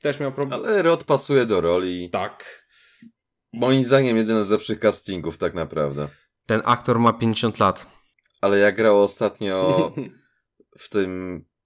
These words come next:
Speaker 2: remake'u, prequelu, kontynuacji, jak zwał-, tak zwał Hot American Summer, dalej wygląda na dwadzieścia.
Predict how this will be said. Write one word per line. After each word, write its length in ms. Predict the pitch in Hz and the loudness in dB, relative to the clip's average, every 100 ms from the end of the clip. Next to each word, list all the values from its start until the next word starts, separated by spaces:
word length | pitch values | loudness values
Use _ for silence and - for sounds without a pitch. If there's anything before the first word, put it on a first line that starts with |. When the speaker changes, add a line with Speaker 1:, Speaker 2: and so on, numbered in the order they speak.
| _ 85 | _ -10
Speaker 2:
remake'u, 600 | 98 98 107 110 110 92 | -6 -2 -2 -2 -6 -8
prequelu, 720 | 101 90 - 107 107 101 92 | -8 -10 0 4 4 2 0
kontynuacji, 720 | 101 90 101 92 98 98 - | -4 -6 -8 -4 -2 -2 -4
jak 100 | 90 | -6
zwał-, 220 | 92 90 95 | -2 -2 -4
tak 180 | 90 | -8
zwał 540 | 87 95 92 90 85 - _ _ _ | -8 -2 2 2 0 -4 _ _ _
Hot 300 | - 107 - | -6 -6 -4
American 500 | 101 98 98 95 95 | -6 -2 -2 -2 -4
Summer, 500 | - 98 92 95 110 - | -2 -4 -2 -4 -4 -8
dalej 320 | 73 78 85 | -4 -2 -2
wygląda 320 | 85 80 80 | -2 -4 -4
na 60 | 76 | -6
dwadzieścia. 580 | 73 73 78 - 69 | -6 -6 -8 -10 -12